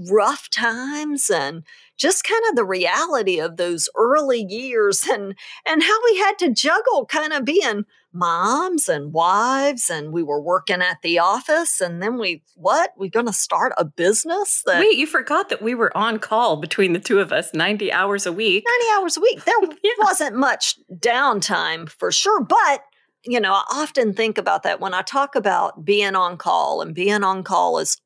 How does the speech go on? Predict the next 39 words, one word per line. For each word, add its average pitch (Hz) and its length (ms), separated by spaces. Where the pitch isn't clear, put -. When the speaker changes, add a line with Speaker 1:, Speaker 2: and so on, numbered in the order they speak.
Speaker 1:
much 202 680
as 180 180
we 185 200
were, 160 420
but 233 160
it 226 140
allowed 233 460
us 180 420
to 175 500
be 214 200
able 185 220
to 180 120
do 185 200
the 202 180
other 320 240
things. 175 580
And 180 420
so 214 300
I'm 208 140
so 269 300
grateful - 640
for 196 240
that. 151 320
We 254 220
knew 277 340
that 247 200
we 226 180
had 208 500
to 180 140
do 196 300
this. - 480
It 254 160
was, 269 240
like, 196 380
built 269 380
into 247 480
who 240 340
we 262 140
were. 202 560